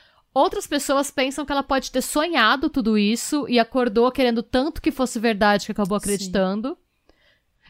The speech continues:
Speaker 1: E tem ainda quem acredite que foi uma estratégia dela pra manter o caso na mídia.
Speaker 2: Pode ser também, marqueteira.
Speaker 1: E-, eu acredito menos nisso. Eu acre-, eu defendo muito a ideia de que,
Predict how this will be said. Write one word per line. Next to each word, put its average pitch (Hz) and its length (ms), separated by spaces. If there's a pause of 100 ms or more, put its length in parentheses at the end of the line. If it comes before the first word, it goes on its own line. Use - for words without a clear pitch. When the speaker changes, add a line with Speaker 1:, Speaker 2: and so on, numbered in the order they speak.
(100)
Speaker 1:
E 392 260
tem 359 240
ainda 294 320
quem 302 120
acredite 269 560
que 311 120
foi 294 360
uma 302 100
estratégia 294 580
dela 240 260
pra 262 160
manter 254 240
o 165 60
caso 247 280
na 247 140
mídia. 196 500 (460)
Speaker 2:
Pode 151 400
ser 185 240
também, 220 640
marqueteira. 175 720 (600)
Speaker 1:
E-, - 140 (500)
eu 403 160
acredito 415 580
menos 185 480
nisso. 170 540
Eu 285 240
acre-, 302 360
eu 285 220
defendo 311 440
muito 269 300
a - 20
ideia 262 360
de 214 160
que, 226 600